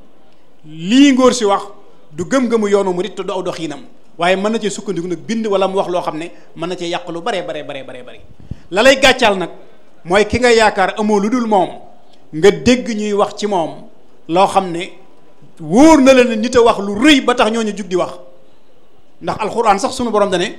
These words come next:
"Wala tasubbu alladhina yad'una min duni llah fa yasubbu llaha adwan bi ghayri ilm."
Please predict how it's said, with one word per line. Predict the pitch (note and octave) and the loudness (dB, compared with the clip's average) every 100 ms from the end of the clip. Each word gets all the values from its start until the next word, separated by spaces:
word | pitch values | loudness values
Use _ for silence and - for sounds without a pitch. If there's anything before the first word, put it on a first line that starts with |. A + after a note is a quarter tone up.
| - - - - - - - - - F3 | -16 -18 -18 -18 -18 -18 -18 -20 -8 2
"Wala | F#3 G#3 | 4 4
tasubbu | G#3 A#3+ G3 G#3 | 2 -2 -4 -4
alladhina | F#3+ F#3+ A3+ G3+ | -2 0 0 0
yad'una | G3+ G3+ G#3 G#3 G3 | 0 0 -2 -2 -2
min | G3 | -2
duni | F3+ A#3 G3 | -2 -2 0
llah | A3 B3+ G#3+ - - - - - - - - - | 2 2 0 -6 -18 -18 -20 -20 -18 -18 -20 -12
fa | - F#3+ | -4 -2
yasubbu | G3 G#3 F3 | -2 -6 -8
llaha | F3 F#3 D#3+ E3 D#3 | -4 -4 -2 -2 -2
adwan | F#3+ G3+ A3 B3 B3+ - - E3 | 0 4 6 6 2 -4 -12 -4
bi | F#3+ | -2
ghayri | F3 E3 | 0 -2
ilm." | D3 E3 | -4 -10